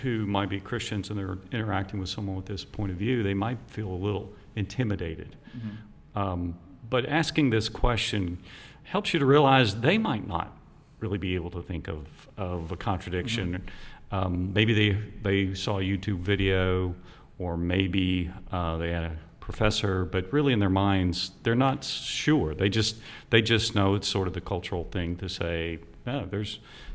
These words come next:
Speaker 1: the Bible's unreliable, it's untrustworthy," and,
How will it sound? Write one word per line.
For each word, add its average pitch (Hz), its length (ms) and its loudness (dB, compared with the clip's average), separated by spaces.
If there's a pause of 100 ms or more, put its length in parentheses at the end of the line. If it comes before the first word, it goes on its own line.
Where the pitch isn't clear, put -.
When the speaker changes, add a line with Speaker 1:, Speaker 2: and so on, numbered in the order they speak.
Speaker 1:
the 107 60 -10
Bible's 92 280 2
unreliable, 85 760 -2
it's 82 100 -10
untrustworthy," 82 840 -6
and, 82 280 -4